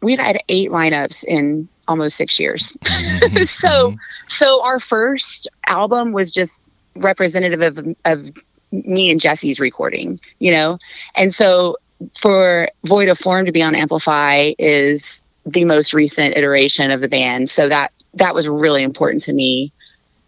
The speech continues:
Speaker 1: to have the, you know, their, their work ca-, um, curated on the, on Amplify.
Speaker 2: Mm-hmm. Like
Speaker 1: It's
Speaker 2: what
Speaker 1: just,
Speaker 2: you are
Speaker 1: you know.
Speaker 2: now.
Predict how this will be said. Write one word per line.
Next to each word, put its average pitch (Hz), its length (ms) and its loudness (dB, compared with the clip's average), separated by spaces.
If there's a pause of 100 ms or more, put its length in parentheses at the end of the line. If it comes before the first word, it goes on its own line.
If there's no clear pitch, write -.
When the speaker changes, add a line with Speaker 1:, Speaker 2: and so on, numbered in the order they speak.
(580)
Speaker 1:
to 190 80 2
have 156 400 -2 (1300)
the, 156 400 2
you - 180 2
know, - 340 -4
their, 160 720 0 (320)
their 190 400 2
work 151 580 0 (1200)
ca-, 190 300 0
um, 151 400 0
curated 151 720 2 (180)
on 160 140 2
the, 143 120 -4 (340)
on 151 180 0
Amplify. - 540 -4
Speaker 2:
Mm-hmm. 127 260 -2 (240)
Like 101 100 -2
Speaker 1:
It's - 40 0
Speaker 2:
what 113 60 0
Speaker 1:
just, 98 100 -6
Speaker 2:
you 110 100 0
are 95 100 0
Speaker 1:
you - 80 0
know. - 60 0
Speaker 2:
now. 80 240 -4